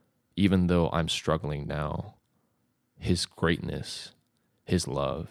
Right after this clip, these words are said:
his faithfulness, those are more clearly perfect.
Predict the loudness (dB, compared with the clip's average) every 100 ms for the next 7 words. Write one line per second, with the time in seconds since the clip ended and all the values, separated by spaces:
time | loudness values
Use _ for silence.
0 | -16 -4 -4 -2 -6 -8 -6 -6 -6 -8
1 | -10 -14 _ _ _ 4 6 6 2 0
2 | -8 _ _ _ 8 8 8 2 -2 0
3 | 0 -2 -2 -2 -4 -8 -10 -20